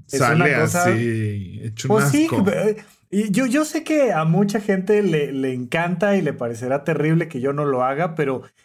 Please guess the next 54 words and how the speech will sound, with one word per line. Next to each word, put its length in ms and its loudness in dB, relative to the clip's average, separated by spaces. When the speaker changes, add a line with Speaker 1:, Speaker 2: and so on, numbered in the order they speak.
Speaker 1:
esto 320 0
de 160 0
voy 260 0
a 80 0
mover 400 0
el 220 0
refri 560 0
para 240 -2
ba-, 240 -4
barrer 680 -2
abajo 380 0
del 160 0
refri 540 -2
así 280 -2
cada 280 0
fin 200 0
de 60 -4
semana 640 -2
y 100 -6
tal, 460 -2
yo 140 -2
normalmente 720 -2
es 140 0
cada 260 0
mudanza, 680 2
<laughs> 40 -2
güey. 160 -6
O 60 -4
sea, 260 -2
ahí 280 2
más 300 0
o 80 2
menos 400 0
hasta 240 0
donde 340 0
llegan 360 2
las 180 -4
cosas, 500 0
por 220 -4
supuesto 420 -4
que 60 -20
se 80 -2
van 160 0
acumulando 640 -2
polvo 420 0
en 220 -4
un 180 -8
montón 420 0
de 80 2
lugares, 560 -4
entre 240 -6
otros 300 -8
el 120 -8
módem, 520 -4